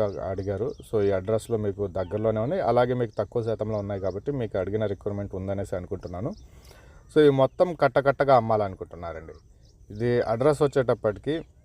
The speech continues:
ఆంధ్రప్రదేశ్ కృష్ణా జిల్లా, ఆంధ్రప్రదేశ్ కృష్ణా జిల్లా ముదినేపల్లి మండలం వాడాలి విలేజ్ నుంచి ఉన్నాయి। ఇవి మొత్తం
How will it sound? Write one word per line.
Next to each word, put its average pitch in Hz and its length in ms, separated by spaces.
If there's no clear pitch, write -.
ఆంధ్రప్రదేశ్ 135 580
కృష్ణా 143 300
జిల్లా, 101 240
ఆంధ్రప్రదేశ్ 127 540
కృష్ణా 127 320
జిల్లా 131 240
ముదినేపల్లి 117 600
మండలం 110 300
వాడాలి 135 480
విలేజ్ 104 340
నుంచి 101 240
ఉన్నాయి। 127 220
ఇవి 127 200
మొత్తం 151 260